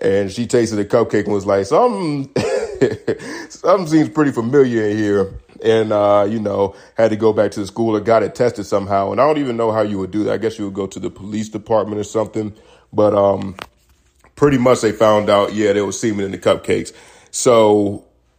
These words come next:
again, like, and this is the same question I posed from last year. Number one, why?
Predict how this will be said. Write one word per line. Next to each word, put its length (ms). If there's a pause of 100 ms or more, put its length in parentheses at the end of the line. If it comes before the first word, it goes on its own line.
(180)
again, 460
like, 240 (220)
and 360
this 120
is 80
the 80
same 260
question 260
I 100
posed 340
from 140
last 300
year. 260 (1000)
Number 280
one, 360
why? 580